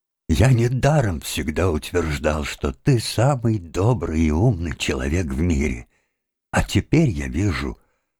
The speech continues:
что ты такой же благоразумный, как и великодушный». «Тише, тише», перервал его Павел Петрович. «Не разбереди ногу твоего благоразумного брата,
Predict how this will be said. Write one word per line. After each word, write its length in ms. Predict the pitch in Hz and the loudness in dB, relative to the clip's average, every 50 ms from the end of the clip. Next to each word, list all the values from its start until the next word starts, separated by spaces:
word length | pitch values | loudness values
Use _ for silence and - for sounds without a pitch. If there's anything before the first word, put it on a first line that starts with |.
| _ - | _ -10
что 260 | - - - 123 120 | -10 -4 -2 -4 -4
ты 200 | - _ 127 113 | -2 _ -2 -2
такой 420 | - - 101 - - - 170 165 | -2 -4 -6 -6 -2 0 0 2
же 160 | 135 104 104 | 2 0 -2
благоразумный, 1120 | 90 90 82 80 80 71 71 73 69 65 65 65 64 85 123 165 160 123 85 71 65 57 - - | -4 -4 -4 -4 -4 -4 -4 -6 -4 -4 -4 -2 0 2 2 2 2 0 0 -2 -4 -4 -4 -2
как 240 | - 73 - - | -2 -2 -2 0
и 40 | - | 0
великодушный». 960 | 76 73 69 67 65 - 78 71 69 76 69 - - - - 80 76 76 - _ _ _ _ _ | 0 2 0 0 0 -2 -2 -2 0 -4 -4 -6 -10 -12 -10 -8 -8 -8 -10 _ _ _ _ _
«Тише, 640 | - - 123 113 101 80 67 60 - - - - | -2 2 4 6 6 4 4 0 -4 -4 -4 -6
тише», 640 | - - - 82 98 139 147 120 - - - - 64 | -4 0 2 4 4 6 4 2 0 -4 -6 -8 -8
перервал 540 | - - 69 65 67 69 67 69 67 65 65 | -4 -4 -2 -2 -2 -2 -2 -2 -2 -2 -2
его 160 | 65 64 65 62 | -2 -2 -2 -2
Павел 340 | - 76 67 64 65 67 64 | 0 -2 0 0 0 -2 -2
Петрович. 800 | - - 76 - - 71 71 67 65 64 64 - - - - - _ _ _ _ _ _ _ _ _ _ - | -2 -4 -2 0 0 0 0 0 -2 -4 -6 -8 -10 -14 -14 -16 _ _ _ _ _ _ _ _ _ _ -4
«Не 140 | 67 71 73 | -2 0 0
разбереди 840 | 73 73 71 67 65 64 73 78 78 78 82 82 82 107 160 175 | 0 0 0 -2 -2 0 2 2 4 2 2 2 2 2 2 4
ногу 420 | 165 160 147 139 139 113 82 76 | 4 2 2 2 0 0 -2 -4
твоего 400 | - - 71 73 73 71 71 78 | -4 -2 -2 0 0 0 0 0
благоразумного 920 | 69 69 73 71 78 76 80 80 69 71 80 82 80 78 76 73 71 71 73 | 0 0 0 0 0 2 2 0 0 0 0 0 0 0 -2 -2 -2 -2 -4
брата, 600 | 65 62 78 76 76 78 80 - - 73 67 | -2 -2 0 2 2 2 0 0 -4 -8 -8